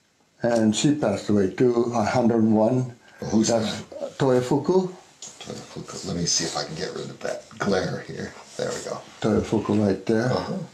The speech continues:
Speaker 1: And
Speaker 2: Hundred and one. Gee.
Speaker 1: hundred and one, she passed away.
Speaker 2: Now, this is a beautiful photo of
Speaker 1: You know, I think I took this picture, you know that? You know the sky,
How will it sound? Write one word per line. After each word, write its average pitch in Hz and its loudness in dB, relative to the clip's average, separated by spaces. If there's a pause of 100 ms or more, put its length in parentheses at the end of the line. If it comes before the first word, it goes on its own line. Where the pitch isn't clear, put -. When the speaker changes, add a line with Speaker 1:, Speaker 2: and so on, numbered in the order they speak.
(1120)
Speaker 1:
And 110 2
Speaker 2:
Hundred 120 4
and 95 0
one. 123 2 (180)
Gee. 107 0
Speaker 1:
hundred 131 4
and 127 4
one, 117 4
she 110 -4
passed 98 0
away. 110 0 (1120)
Speaker 2:
Now, 110 2
this 135 0
is 113 2
a - -8
beautiful 151 2
photo - -10 (520)
of - -10
Speaker 1:
You 190 6
know, 196 2 (100)
I 214 4
think 233 4
I 208 6
took - -2
this 180 4
picture, 139 2
you 113 4
know 123 4
that? 143 4 (680)
You 151 4
know 165 6
the 143 4
sky, 151 4